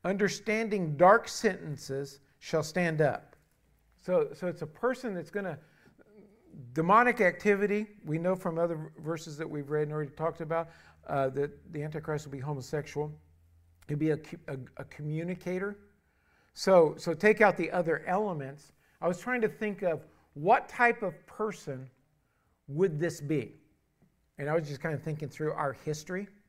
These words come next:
Um, a Ronald Reagan,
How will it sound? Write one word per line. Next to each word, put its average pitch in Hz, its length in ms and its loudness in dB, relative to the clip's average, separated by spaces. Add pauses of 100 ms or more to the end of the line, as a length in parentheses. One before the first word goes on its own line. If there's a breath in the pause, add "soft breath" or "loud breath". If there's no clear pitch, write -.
(800)
Um, 151 380 2 (960)
a 170 100 0
Ronald 202 460 0
Reagan, 160 440 2